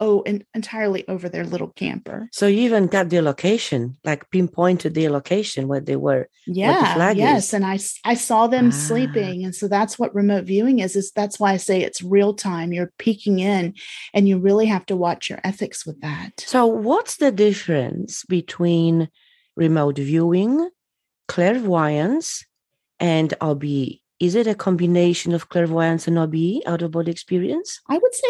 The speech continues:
Speaker 1: that it is. So if you think about clairvoyance as the way I process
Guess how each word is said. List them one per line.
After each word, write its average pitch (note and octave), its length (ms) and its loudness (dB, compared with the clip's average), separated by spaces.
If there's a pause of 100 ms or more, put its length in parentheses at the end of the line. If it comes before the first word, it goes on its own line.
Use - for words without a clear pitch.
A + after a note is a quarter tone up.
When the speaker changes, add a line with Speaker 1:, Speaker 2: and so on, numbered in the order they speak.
Speaker 1:
that G#4 100 0
it D#4+ 180 0
is. B3 380 2
So A#3 120 2
if A#3+ 120 -2
you C#4 80 0
think E4+ 240 -6
about G4 240 -4
clairvoyance A#3+ 720 0
as G#3 140 -6
the G#3+ 60 -4
way G3+ 260 4
I G#3+ 160 2
process G3 800 -4